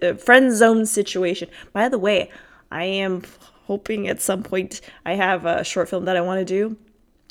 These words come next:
called Friend Zone. So hopefully I can get that filmed and out there in festivals, and I'll let you know when that happens. Uh, Whit-, Whitley wants to set him up.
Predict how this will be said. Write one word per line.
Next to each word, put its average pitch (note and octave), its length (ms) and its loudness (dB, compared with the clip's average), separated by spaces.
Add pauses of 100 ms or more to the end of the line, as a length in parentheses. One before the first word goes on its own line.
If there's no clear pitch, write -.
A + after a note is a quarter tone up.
(160)
called E3 320 0
Friend F#3+ 240 0
Zone. G#3+ 280 0 (220)
So D3+ 160 -12
hopefully G3 640 -6 (580)
I - 160 -8
can - 180 -4
get - 120 -6
that - 220 -8
filmed A3 480 -2
and - 280 -10
out - 260 -2
there E3+ 260 4
in D3 180 -4
festivals, E3 600 -4
and A#2 300 -10
I'll D3 220 0
let D#3 160 0
you D#3 100 -6
know C#3+ 320 -4 (320)
when C#3+ 200 -6
that C#3+ 140 2
happens. - 580 -8 (380)
Uh, G#3 280 4
Whit-, F#3+ 340 6
Whitley G#3+ 340 2
wants F#3 240 0
to F3 60 -8
set E3+ 280 0
him D#3+ 360 -6
up. D#3+ 220 -2